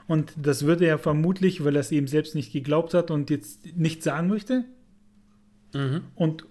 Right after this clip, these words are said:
Speaker 1: Obacht, das nächste Kapitel fängt an. Etwas Schreckliches ist geschehen. Wer ko-, wer konnte das voraussehen? Ich vermag kein Ende unserer Notlage abzusehen. Wir sind möglicherweise dazu verurteilt, den Rest unseres Lebens an diesem seltsamen,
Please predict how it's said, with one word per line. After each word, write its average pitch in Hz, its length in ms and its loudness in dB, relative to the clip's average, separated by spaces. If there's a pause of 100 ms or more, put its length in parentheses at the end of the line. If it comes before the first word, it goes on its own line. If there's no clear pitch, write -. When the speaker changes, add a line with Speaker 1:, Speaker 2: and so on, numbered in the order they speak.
Speaker 1:
Obacht, 185 420 8 (680)
das 156 140 -2
nächste 165 300 2
Kapitel 170 440 0
fängt 160 280 0
an. 170 280 2 (1160)
Etwas 180 440 2
Schreckliches 160 560 2
ist 127 160 -4
geschehen. 127 400 -2 (260)
Wer 160 240 4
ko-, 185 300 0
wer 180 180 6
konnte 175 320 2
das 156 180 2
voraussehen? 160 600 2 (240)
Ich 151 160 -4
vermag 143 460 2
kein 180 300 4
Ende 165 360 4
unserer 143 320 4
Notlage 147 580 2
abzusehen. 135 520 -2 (260)
Wir 151 120 4
sind 139 220 0
möglicherweise 165 800 4
dazu 143 300 2
verurteilt, 170 520 4 (240)
den 143 140 4
Rest 165 280 4
unseres 143 320 0
Lebens 165 320 4
an 143 80 0
diesem 135 280 -2
seltsamen, 151 560 2